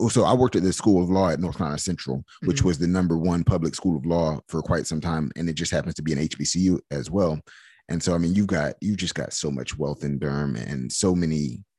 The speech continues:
Speaker 1: inspirational people who've come out of this community that really make you want to, uh,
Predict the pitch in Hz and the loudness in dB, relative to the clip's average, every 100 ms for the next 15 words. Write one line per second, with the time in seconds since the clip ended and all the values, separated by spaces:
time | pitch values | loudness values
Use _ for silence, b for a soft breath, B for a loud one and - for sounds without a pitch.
0 | _ _ _ _ _ _ _ _ _ 113 | _ _ _ _ _ _ _ _ _ 0
1 | 104 - 85 85 80 - 73 67 62 - | 0 2 2 2 0 0 0 -2 -4 0
2 | - - 78 78 - - 82 69 78 65 | 0 0 -2 -2 -2 -2 -2 -2 -4 -4
3 | 71 - 78 73 69 67 67 - _ _ | -6 -4 -4 -2 -2 -4 -6 -12 _ _
4 | _ _ _ - 87 - - - 90 92 | _ _ _ -6 -4 -4 -8 -4 0 2
5 | 90 80 - 92 82 73 - 87 65 76 | 2 0 0 -2 0 -2 -4 -4 -2 -2
6 | 64 62 | -4 -8